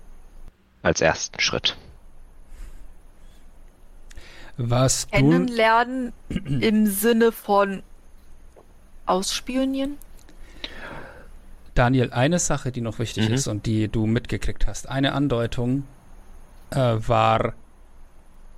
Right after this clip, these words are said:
Speaker 2: du hattest gesagt, so, ja, es haben sich sicherlich viele Dinge verändert, seit sie da waren.
Speaker 1: Mhm.
Speaker 2: In Vermutung, dass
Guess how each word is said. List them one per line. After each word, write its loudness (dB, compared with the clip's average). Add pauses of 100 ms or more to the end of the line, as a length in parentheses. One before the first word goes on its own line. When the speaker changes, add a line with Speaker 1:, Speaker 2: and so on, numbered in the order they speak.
(640)
Speaker 2:
du 4
hattest 0
gesagt, 2
so, 0
ja, 4
es 4
haben 2
sich -4
sicherlich -2
viele 0
Dinge -2
verändert, -2
seit -4
sie -4 (160)
da -2
waren. -8 (560)
Speaker 1:
Mhm. 2 (160)
Speaker 2:
In 0
Vermutung, 0
dass -2